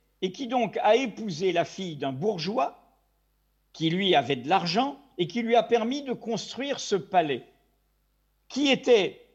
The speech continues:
ce bourgeois ? Eh bien, c'était un négrier. Il avait fait sa fortune avec le commerce triangulaire et avec l'esclavage. Donc, le palais de l'Élysée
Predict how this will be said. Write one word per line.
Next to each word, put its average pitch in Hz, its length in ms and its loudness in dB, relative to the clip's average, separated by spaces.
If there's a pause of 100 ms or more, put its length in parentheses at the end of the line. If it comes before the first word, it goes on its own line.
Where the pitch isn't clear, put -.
(100)
ce - 180 0
bourgeois ? 175 680 0 (320)
Eh - 60 -6
bien, 269 200 -4
c'était 247 420 0
un 254 100 0
négrier. 180 600 0 (920)
Il 185 140 4
avait 214 200 8
fait 208 180 4
sa 170 180 4
fortune 285 720 -2 (300)
avec 220 340 4
le 196 100 2
commerce 180 460 -2
triangulaire 170 760 -4
et 254 120 -2
avec 247 280 -2
l'esclavage. 135 760 -2 (420)
Donc, 208 280 2
le 302 160 2
palais 220 420 4
de 139 140 -2
l'Élysée 170 720 -2